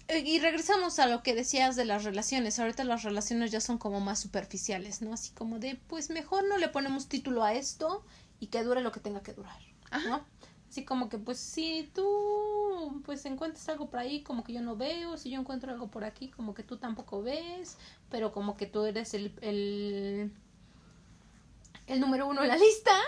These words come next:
Speaker 2: Ajá.
Speaker 1: Yo soy la número
Speaker 2: Yo
Speaker 1: uno en
Speaker 2: lo,
Speaker 1: la
Speaker 2: yo
Speaker 1: lista.
Speaker 2: lo veo así porque tengo una amiga que tiene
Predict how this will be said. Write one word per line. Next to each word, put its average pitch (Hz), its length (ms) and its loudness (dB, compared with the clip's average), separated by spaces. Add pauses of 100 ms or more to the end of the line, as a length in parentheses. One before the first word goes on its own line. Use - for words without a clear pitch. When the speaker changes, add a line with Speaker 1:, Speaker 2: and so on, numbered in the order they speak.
Speaker 2:
Ajá. 262 280 4
Speaker 1:
Yo 285 60 6
soy 277 200 4
la 285 80 4
número 311 260 4
Speaker 2:
Yo 370 100 12
Speaker 1:
uno 359 80 8
en 339 40 6
Speaker 2:
lo, 339 60 6
Speaker 1:
la 339 80 6
Speaker 2:
yo 349 60 2
Speaker 1:
lista. 320 120 4
Speaker 2:
lo 294 80 10
veo 277 100 6
así 277 200 4
porque 277 260 -2
tengo 220 220 0
una 233 140 2
amiga 254 520 6
que 185 220 0 (100)
tiene 196 920 0